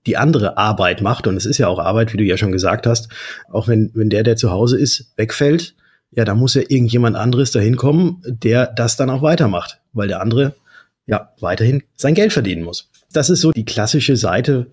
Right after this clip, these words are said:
wo man drüber sich überlegen muss, ob man nicht so eine Risikolebensversicherung macht,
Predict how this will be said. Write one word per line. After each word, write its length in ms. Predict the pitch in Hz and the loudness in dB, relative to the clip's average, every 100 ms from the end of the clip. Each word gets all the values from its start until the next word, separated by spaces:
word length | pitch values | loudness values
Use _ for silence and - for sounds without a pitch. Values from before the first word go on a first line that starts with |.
| _ _ _ - | _ _ _ -8
wo 260 | 110 98 123 | -6 -2 0
man 180 | 120 | 2
drüber 500 | 113 110 120 110 110 - | 2 2 2 0 -4 -6
sich 280 | 117 107 104 | -2 -2 -2
überlegen 460 | 113 101 95 113 | -2 0 2 2
muss, 380 | 117 117 113 - _ _ | 2 2 -2 -10 _ _
ob 160 | - 110 | -8 -2
man 160 | 113 107 | 0 0
nicht 160 | 104 | 0
so 100 | - | -2
eine 260 | 101 104 104 _ | 0 0 -4 _
Risikolebensversicherung 1040 | 107 107 110 113 101 110 104 104 95 98 92 | -2 -2 0 0 0 2 0 0 0 0 0
macht, 320 | 95 117 - | 0 -2 -6